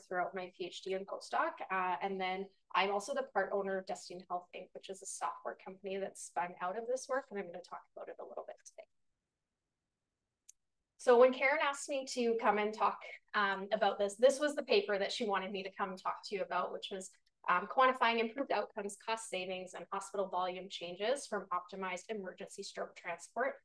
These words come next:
Uh, the first author here, Daniel Podarkar, is a, um, math and stats master's student from the University of Washington that I worked with over a couple of summers, uh, and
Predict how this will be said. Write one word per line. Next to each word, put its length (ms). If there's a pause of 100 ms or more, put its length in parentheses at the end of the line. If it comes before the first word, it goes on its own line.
(260)
Uh, 220
the 140
first 240
author 260
here, 140
Daniel 420 (100)
Podarkar, 400
is 300
a, 400
um, 260
math 300
and 100
stats 360
master's 400
student 320
from 100
the 80
University 460
of 100
Washington 600
that 100
I 140
worked 220
with 180
over 200
a 80
couple 300
of 80
summers, 540 (480)
uh, 260 (140)
and 100